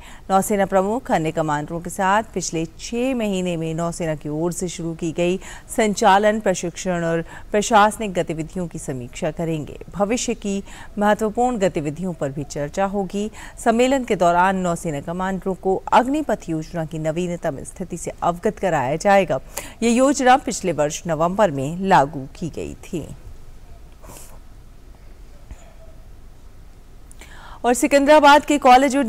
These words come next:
of डिफेंस मैनेजमेंट में जनरल रावत इंडिया ऑस्ट्रेलिया यंग ऑफिसर्स एक्सचेंज प्रोग्राम के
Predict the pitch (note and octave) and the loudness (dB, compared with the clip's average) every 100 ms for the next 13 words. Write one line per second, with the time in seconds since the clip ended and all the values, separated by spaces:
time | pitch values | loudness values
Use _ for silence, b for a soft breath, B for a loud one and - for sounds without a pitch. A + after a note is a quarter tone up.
0 | G3 - A3+ C#4 - F#3 E3+ G#3+ C#4 C4+ | -2 4 8 8 4 -4 -2 2 2 2
1 | C#4+ - G#3+ G3 G#3+ A3+ B3+ B3+ A#3+ A#3 | 2 0 2 2 0 0 -2 0 0 0
2 | G3 F3+ G3 A3+ E3 - E3+ G#3 B3 B3 | 0 0 0 0 -2 4 4 6 4 2
3 | G3 F3 A3 F#3+ F#3 - G3 G3+ G#3 D#3+ | -2 2 6 6 4 0 2 4 4 4
4 | G#3 C4 A3+ G#3 G#3+ G#3+ G#3+ G#3+ G3+ - | 2 4 2 2 0 2 2 2 -2 -4
5 | - G3 F#3+ - D#3+ F#3 G3+ G3+ A3 G#3+ | -4 -4 -4 -6 0 4 4 2 0 0